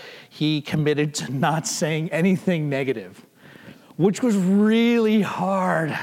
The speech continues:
for him because we worked at a place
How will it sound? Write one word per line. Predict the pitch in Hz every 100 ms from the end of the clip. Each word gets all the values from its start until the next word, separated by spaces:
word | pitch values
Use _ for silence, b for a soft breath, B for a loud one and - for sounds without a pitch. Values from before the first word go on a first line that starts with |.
| B B
for | 160
him | 151 135 123 120 B B B B B B -
because | 156 190 185 170
we | 165 196
worked | 160 185 180
at | 175
a | 165
place | 175 170 165